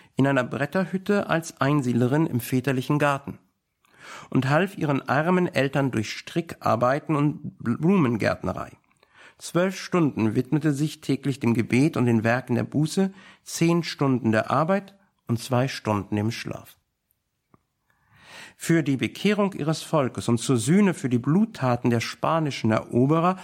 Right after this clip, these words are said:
führte Rosa ein unglaublich strenges Bußleben. Es war damals auch religiösen Menschen wohl bewusst, dass auch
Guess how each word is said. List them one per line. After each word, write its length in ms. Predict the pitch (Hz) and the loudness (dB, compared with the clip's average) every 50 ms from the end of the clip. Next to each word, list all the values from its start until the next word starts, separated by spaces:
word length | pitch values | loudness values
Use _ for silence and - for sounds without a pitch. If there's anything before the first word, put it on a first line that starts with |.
| - - - _ | -18 -20 -20 _
führte 300 | - - - 147 - 135 | -6 -2 -2 2 2 2
Rosa 440 | 120 113 131 147 170 175 180 170 - | 2 4 2 2 2 2 2 0 0
ein 200 | - - 135 - | 2 0 -2 0
unglaublich 640 | - - 175 190 175 165 156 160 160 - 160 147 - | 2 2 2 2 4 2 2 0 2 0 -2 -2 -2
strenges 500 | - - - - 117 123 127 131 123 - | -6 -8 -2 0 2 2 2 0 -2 -6
Bußleben. 640 | - - 110 110 - - 95 98 90 82 90 - - - - - - _ _ | -4 -4 -4 -4 -2 -2 -2 -2 0 -2 -2 -6 -8 -16 -20 -20 -20 _ _
Es 220 | - 107 - - | -16 -16 -10 -2
war 180 | 120 117 123 143 | 0 2 2 2
damals 480 | 131 131 123 123 131 131 131 - - - | 2 0 0 2 2 0 -2 -2 -2 -2
auch 220 | - 104 - - | -2 -2 0 -2
religiösen 560 | 110 107 110 107 107 113 120 127 123 123 117 | -2 0 0 0 2 2 2 2 2 2 2
Menschen 580 | 113 113 113 110 107 - - 110 104 98 - - | 4 4 2 2 0 -2 0 0 0 0 0 0
wohl 220 | 107 123 139 131 | 2 2 2 2
bewusst, 580 | 117 120 104 95 95 92 - - - _ - _ _ _ _ _ _ _ _ _ _ - - - _ _ | 0 -2 -2 -2 -4 -6 -8 -10 -16 _ -20 _ _ _ _ _ _ _ _ _ _ -20 -20 -20 _ _
dass 180 | - 117 107 - | -4 -4 -2 0
auch 520 | - - 113 113 117 113 - - - - | 0 0 0 0 -2 -4 -8 -16 -20 -20